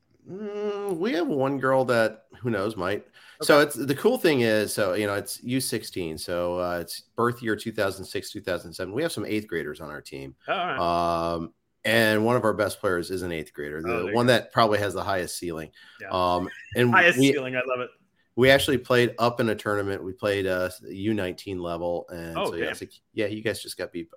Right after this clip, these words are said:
Speaker 1: by a bunch of eighth graders. So that was cool.
Speaker 2: Uh,
Speaker 1: Uh, but, uh, no, uh, it was, you know, only because their sideline was a little chirpy. So, uh,
Speaker 2: Ah,
Speaker 1: that,
Speaker 2: there you
Speaker 1: that
Speaker 2: go.
Speaker 1: felt,
Speaker 2: I
Speaker 1: felt
Speaker 2: like it.
Speaker 1: especially good. But, uh, I mean,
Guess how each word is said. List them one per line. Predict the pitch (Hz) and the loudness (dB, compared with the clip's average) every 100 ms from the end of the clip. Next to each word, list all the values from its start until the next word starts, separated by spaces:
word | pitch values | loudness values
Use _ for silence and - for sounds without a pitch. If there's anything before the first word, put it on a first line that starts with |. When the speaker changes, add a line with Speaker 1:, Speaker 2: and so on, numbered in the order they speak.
| - | -14
Speaker 1:
by | 78 | -12
a | |
bunch | 76 78 58 | -12 -12 -12
of | |
eighth | 67 - | -14 -12
graders. | 67 - - | -12 -12 -16
So | - | -8
that | |
was | 90 - | -8 -6
cool. | - | -8
Speaker 2:
Uh, | 123 117 113 110 - | -6 -4 -4 -4 6
Speaker 1:
Uh, | 156 156 151 147 139 123 - _ - | 10 12 12 10 8 6 -4 _ 2
but, | 117 110 120 | 4 4 4
uh, | 107 98 | 4 4
no, | 82 73 - | 0 -8 0
uh, | 139 147 151 | 4 6 6
it | |
was, | 170 170 | 4 2
you | - | -2
know, | 151 143 | -2 4
only | 185 202 | 6 8
because | 180 175 165 147 113 | 6 4 4 4 4
their | 131 | 0
sideline | 123 123 113 107 98 | 0 0 0 -2 -4
was | 85 | -8
a | |
little | 101 87 | -10 -10
chirpy. | - 82 80 71 | -10 -10 -12 -14
So, | - 80 82 82 | -8 -8 -6 -8
uh, | 80 | -4
Speaker 2:
Ah, | |
Speaker 1:
that, | 123 127 127 | 2 2 4
Speaker 2:
there | |
you | 131 | 2
Speaker 1:
that | 113 | 2
Speaker 2:
go. | |
Speaker 1:
felt, | 120 110 - _ | 0 0 -4 _
Speaker 2:
I | 156 | 2
Speaker 1:
felt | |
Speaker 2:
like | 127 110 | 2 0
it. | |
Speaker 1:
especially | 107 - 120 - 110 101 | -6 -4 -4 -2 -4 -4
good. | 101 95 - | -4 -4 -6
But, | 98 - _ _ - | -8 -10 _ _ -2
uh, | 120 | -2
I | 95 | -2
mean, | 95 | -6